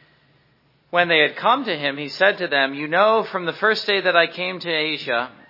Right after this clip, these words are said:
in what manner I always lived among you, serving the Lord with all humility, with many tears and trials which happened to me by the plotting of the Jews, how I kept back nothing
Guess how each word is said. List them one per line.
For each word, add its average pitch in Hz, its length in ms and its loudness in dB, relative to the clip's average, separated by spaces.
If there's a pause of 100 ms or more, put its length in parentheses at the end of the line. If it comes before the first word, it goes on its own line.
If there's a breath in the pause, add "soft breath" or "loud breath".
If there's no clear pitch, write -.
(200)
in 127 100 -12
what 156 220 0
manner 156 300 2
I 143 140 4
always 156 260 -2
lived 160 200 -8
among 160 360 0
you, 156 100 -8
serving 170 460 -6
the 156 80 -6
Lord 151 320 -6
with 143 160 -8
all 156 160 -2
humility, 165 640 -8
with 143 240 -12
many 139 380 -8
tears 151 500 -12
and 143 100 -16
trials 151 460 0
which 135 120 -18
happened 143 360 -2
to 147 60 -14
me 139 320 -14 (440 loud breath)
by 135 140 0
the 135 100 -6
plotting 147 460 0
of 143 120 -6
the 147 60 -14
Jews, 139 540 -12
how 127 160 -4
I 127 80 -4
kept 151 260 -6
back 139 240 -4
nothing 151 440 -8